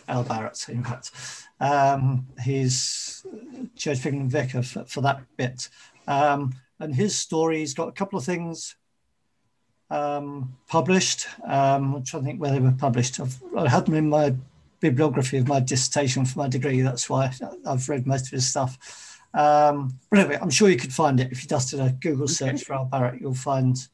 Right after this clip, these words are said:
Speaker 1: his stuff. But that is really village size, you know, w-, w-, one estate.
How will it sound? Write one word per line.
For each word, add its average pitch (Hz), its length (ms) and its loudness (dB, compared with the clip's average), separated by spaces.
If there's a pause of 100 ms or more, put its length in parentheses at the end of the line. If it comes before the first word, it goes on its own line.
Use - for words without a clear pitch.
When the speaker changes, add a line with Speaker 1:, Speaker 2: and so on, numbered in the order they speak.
(400)
Speaker 1:
his 131 160 -2
stuff. 127 300 -2 (560)
But 151 220 -2 (160)
that - 180 4
is 165 200 0
really 165 500 2 (260)
village 151 360 0
size, 120 640 0
you 160 100 -6
know, 127 160 -2 (200)
w-, 165 300 -12
w-, 156 200 -2 (100)
one 160 180 -4
estate. 143 560 -6